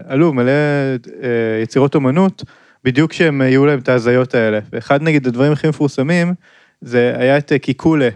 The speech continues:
שהוא היה מדען, אה, שהוא גילה את המבנה של, אה, מולקולת הבנזן. והוא המציא את זה, שהוא בעצם, הוא ניסה לחשוב איך המבנה יכול להיות, ודרך כל מיני ניסויים ודברים כאלה. ואז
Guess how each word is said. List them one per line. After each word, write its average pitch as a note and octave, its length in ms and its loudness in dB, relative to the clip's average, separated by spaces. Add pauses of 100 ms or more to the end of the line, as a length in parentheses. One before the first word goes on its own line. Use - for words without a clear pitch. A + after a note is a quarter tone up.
(120)
שהוא B2 300 -4
היה C3 240 2
מדען, C3+ 520 0
אה, A#2 260 -2 (460)
שהוא D3 240 2
גילה C#3+ 220 2
את C#3+ 120 -4
המבנה C3+ 360 0
של, C3+ 280 0
אה, A#2 960 -2 (100)
מולקולת C3 460 0
הבנזן. A#2 500 -2 (720)
והוא A#2+ 220 2
המציא A#2+ 380 0
את B3+ 60 0
זה, D#3+ 200 0
שהוא B2+ 200 -2
בעצם, D3 420 -2 (160)
הוא - 100 -12
ניסה D#3 240 0
לחשוב E3+ 360 0
איך D#3+ 160 -2
המבנה C3+ 300 -2
יכול C3 220 0
להיות, E3 500 2
ודרך A#2+ 380 -2
כל C#3 140 0
מיני C#3 120 0
ניסויים C3+ 540 0
ודברים A#2 340 -2
כאלה. A#2 340 0 (800)
ואז D3 380 -2